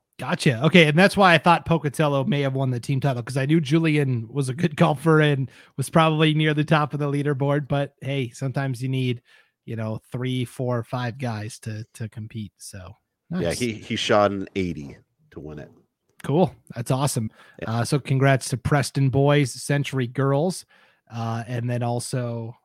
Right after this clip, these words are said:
Speaker 1: uh, our individual champs as well. Uh, you might be wondering, "Okay, well, how come we're not talking about any of the other golf?" It's all happening tomorrow. We're recording this on Wednesday, the twenty-seventh, tomorrow, the twenty-eighth, five A district golf,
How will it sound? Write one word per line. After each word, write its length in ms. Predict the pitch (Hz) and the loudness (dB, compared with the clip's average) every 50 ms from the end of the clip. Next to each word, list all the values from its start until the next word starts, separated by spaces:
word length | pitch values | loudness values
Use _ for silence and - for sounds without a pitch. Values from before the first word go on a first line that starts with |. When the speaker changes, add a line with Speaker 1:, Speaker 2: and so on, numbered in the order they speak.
| _ - 104 | _ -20 -18
Speaker 1:
uh, 180 | 113 117 110 104 | -18 -16 -14 -10
our 180 | 123 123 123 | -8 -4 -2
individual 480 | 123 123 123 123 120 123 120 127 120 117 | -2 -2 -2 -2 -2 -2 -4 -4 -6 -8
champs 500 | - - - 135 135 143 131 - - - _ | -6 -2 0 0 0 0 -2 -6 -10 -14 _
as 340 | - 127 139 143 147 131 123 | -10 -6 -4 -2 -4 -2 0
well. 240 | 135 170 160 - - - - - - | 2 4 4 2 0 -6 -16 -6 0
Uh, 240 | 147 147 151 160 156 - _ _ _ _ _ _ - | 2 4 4 4 2 -2 _ _ _ _ _ _ 0
you 120 | 160 156 | 4 6
might 160 | 165 165 - | 6 6 6
be 60 | - | 6
wondering, 400 | 156 156 160 156 147 151 151 147 | 6 6 6 6 4 4 4 4
"Okay, 300 | 147 151 - - 156 147 | 4 4 4 4 4 4
well, 100 | 147 139 | 6 6
how 120 | 135 151 147 | 4 4 2
come 120 | - 151 | 0 0
we're 80 | 151 147 | -2 0
not 160 | 147 147 131 | 0 0 0
talking 300 | - 151 147 123 143 139 | 0 0 0 0 0 0
about 160 | 139 147 143 | 2 2 2
any 180 | 143 139 139 139 | 2 0 0 -2
of 80 | 123 | -2
the 100 | 127 135 | -2 -2
other 160 | 143 147 143 131 | -2 -2 -2 -2
golf?" 440 | 117 135 131 127 123 120 - - - _ _ _ _ _ _ _ _ | -2 -2 0 0 -2 -4 -6 -10 -20 _ _ _ _ _ _ _ _
It's 180 | - 139 131 - | -12 -6 -2 0
all 120 | 156 147 | 0 0
happening 720 | 123 147 151 147 - 151 143 143 143 139 139 135 131 123 - | 2 0 0 -2 -2 -4 -4 -2 -2 -2 -2 -2 -4 -6 -6
tomorrow. 440 | - 131 135 135 135 127 120 110 | -6 -4 -2 -2 -2 -2 -2 -4
We're 200 | 107 110 120 135 | -6 -6 -6 -4
recording 400 | 135 131 - 147 143 135 139 135 | -4 -4 -4 -2 -2 -2 -2 -2
this 160 | 139 120 - 143 | -4 -4 -4 -4
on 160 | 131 123 120 | -4 -2 -2
Wednesday, 340 | 131 135 139 117 - 143 135 | -2 -2 -2 -2 -2 -4 -2
the 80 | 135 | -4
twenty-seventh, 680 | 127 - 143 135 131 123 - - 143 139 139 143 135 - - _ _ _ _ _ _ - | -4 -4 -2 -2 -2 -2 -2 -2 -2 0 0 -2 -4 -6 -12 _ _ _ _ _ _ -12
tomorrow, 640 | - 127 117 123 139 147 147 143 139 135 131 123 123 | -10 -8 -4 -2 0 0 2 0 0 0 0 -2 -4
the 100 | 117 113 | -4 -6
twenty-eighth, 720 | - - 135 135 131 131 135 139 135 135 139 139 - 107 _ _ _ _ _ _ _ | -6 -4 -2 -2 0 0 0 0 0 0 -2 -4 -8 -18 _ _ _ _ _ _ _
five 360 | _ - 147 151 151 147 143 | _ -2 0 2 2 2 2
A 320 | 143 143 143 143 139 139 131 | 2 2 2 2 0 -2 -4
district 500 | 127 - 147 135 - - 151 139 120 - | -4 -2 -2 -2 -2 -2 -4 -4 -2 -2
golf, 480 | - 143 139 139 139 127 - - - | -2 0 0 2 0 -2 -4 -8 -16